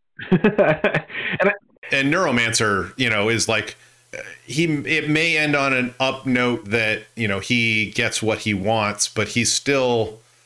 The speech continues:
Speaker 2: like, it's, uh, I don't,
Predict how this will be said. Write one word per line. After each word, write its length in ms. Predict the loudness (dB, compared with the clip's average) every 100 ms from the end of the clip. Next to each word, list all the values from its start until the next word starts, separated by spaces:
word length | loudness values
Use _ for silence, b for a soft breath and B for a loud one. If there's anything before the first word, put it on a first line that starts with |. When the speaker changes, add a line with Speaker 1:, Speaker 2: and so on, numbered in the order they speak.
| b b b _
Speaker 2:
like, 320 | -2 -2 -2 -12 _
it's, 300 | -6 -6 -8 -14 _ _ -12
uh, 40 | -10 -10 -12 -20 _ _
I 80 | -2
don't, 300 | 0 0 -2